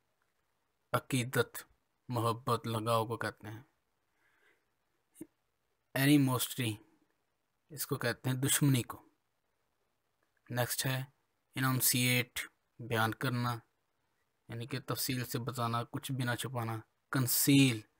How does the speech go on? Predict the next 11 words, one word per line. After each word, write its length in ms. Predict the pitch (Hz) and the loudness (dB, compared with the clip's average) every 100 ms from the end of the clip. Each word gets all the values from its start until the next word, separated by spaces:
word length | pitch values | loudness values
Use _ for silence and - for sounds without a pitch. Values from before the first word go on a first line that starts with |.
| _ _ - | _ _ -8
इसका 300 | 120 - 117 | -6 -2 -4
उल्टा 300 | 117 120 131 | -2 -2 -2
अल्फाज 380 | 120 123 120 - | 2 4 4 2
है, 100 | 123 127 _ _ _ _ _ _ _ - | -6 -8 _ _ _ _ _ _ _ -12
इसका 180 | - 131 | -2 -2
मतलब 220 | 127 127 | 0 -2
होता 180 | 120 123 | 0 -2
है 60 | - | -2
छुपाना। 500 | 131 123 110 107 101 _ _ _ _ _ _ _ _ _ - | -2 0 0 0 -6 _ _ _ _ _ _ _ _ _ -2
नेक्स्ट 380 | 127 135 - 120 | 2 2 2 0
है 240 | 123 | 0